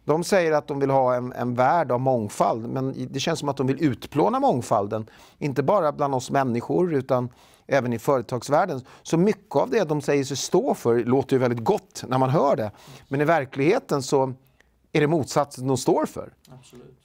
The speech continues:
Speaker 1: Det där är, det är en väldigt konstig upp- och nervänd värld på något sätt.
Speaker 2: Precis.
Speaker 1: Men, men om man tittar så här då, eh,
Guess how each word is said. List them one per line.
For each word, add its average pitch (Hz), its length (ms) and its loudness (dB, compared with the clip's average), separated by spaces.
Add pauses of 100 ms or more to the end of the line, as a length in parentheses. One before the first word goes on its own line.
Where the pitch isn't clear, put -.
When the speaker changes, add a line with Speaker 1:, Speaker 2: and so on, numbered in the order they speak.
(100)
Speaker 1:
Det 151 160 2
där 175 220 2
är, 170 340 0
det 147 100 -4
är 151 40 4
en 156 60 0
väldigt 185 220 0
konstig 139 880 0
upp- 85 320 -6
och 147 60 0
nervänd 131 540 2
värld 160 400 -2
på 127 80 -6
något 78 180 -10
sätt. - 380 -16
Speaker 2:
Precis. - 520 -20 (460)
Speaker 1:
Men, 196 160 0
men 233 160 0
om 220 80 2
man 214 100 0
tittar 214 320 -2
så 196 120 -4
här 220 260 2
då, 151 260 2
eh, 151 120 2